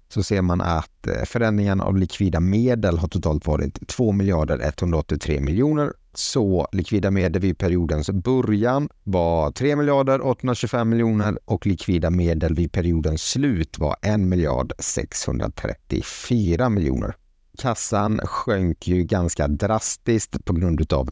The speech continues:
utdelningarna. Hade inte utdelningarna varit där så hade de ökat kassan istället.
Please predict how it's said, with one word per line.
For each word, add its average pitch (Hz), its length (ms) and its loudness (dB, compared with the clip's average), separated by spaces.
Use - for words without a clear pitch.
utdelningarna. 92 920 2
Hade 85 800 -2
inte 107 380 0
utdelningarna 85 500 2
varit 78 260 0
där 65 220 -2
så - 120 -4
hade 69 120 -2
de - 160 -2
ökat 73 580 -2
kassan 69 500 -4
istället. 78 960 -2